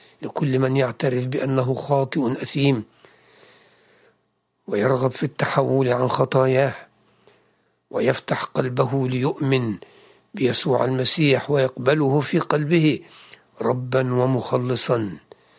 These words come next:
عندئذ، عندئذ ينال هذا الخلاص الذي يشمل أولًا وقبل كل شيء غفرانا كاملاً لخطاياه.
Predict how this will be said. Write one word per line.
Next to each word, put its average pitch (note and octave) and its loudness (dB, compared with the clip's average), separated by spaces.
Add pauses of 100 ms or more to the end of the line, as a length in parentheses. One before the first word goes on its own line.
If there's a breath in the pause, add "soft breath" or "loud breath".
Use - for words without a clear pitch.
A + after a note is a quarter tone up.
(300 soft breath)
عندئذ، A#2+ -2 (1040 soft breath)
عندئذ A2 -4
ينال A#2 0
هذا C#3 0
الخلاص - -6 (500 soft breath)
الذي A#2 0
يشمل E3 0 (400 soft breath)
أولًا C#3 2
وقبل A2+ -4
كل E3 2
شيء F3 2 (460 loud breath)
غفرانا C3 0
كاملاً B2 -2
لخطاياه. G#2+ -8